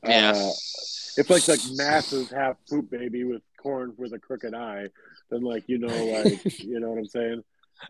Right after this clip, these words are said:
Speaker 2: I do know what
Speaker 1: Uh,
Speaker 2: you're saying. <laughs>
Speaker 1: the maximum impact is past 'cause it's, like, for the masses now.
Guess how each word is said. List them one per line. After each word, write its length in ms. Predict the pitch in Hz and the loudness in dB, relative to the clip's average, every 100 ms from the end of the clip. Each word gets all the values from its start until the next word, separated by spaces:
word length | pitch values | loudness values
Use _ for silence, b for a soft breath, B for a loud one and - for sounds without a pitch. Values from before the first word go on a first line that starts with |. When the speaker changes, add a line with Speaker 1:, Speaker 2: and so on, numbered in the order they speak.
| - | 4
Speaker 2:
I 100 | 117 | 6
do 140 | 117 | 8
know 100 | 107 | 6
what 100 | 101 | 4
Speaker 1:
Uh, 40 | 101 | 4
Speaker 2:
you're 80 | 127 | -2
saying. 240 | - 113 | 0 -2
<laughs> 140 | 107 131 | 0 0
Speaker 1:
the 80 | |
maximum 580 | 123 135 139 - 131 123 | 2 2 2 2 2 2
impact 520 | 131 117 127 120 113 | 0 2 2 4 2
is 160 | 120 104 | -6 -8
past 460 | - 120 113 101 - | -6 -4 -4 -8 -10
'cause 140 | 117 | -10
it's, 160 | 104 - | -10 -6
like, 140 | 107 - | -6 -2
for 100 | 120 | -2
the 120 | 107 | -2
masses 440 | 98 101 98 98 90 | -4 -8 -8 -10 -8
now. 340 | 92 90 92 | -8 -8 -10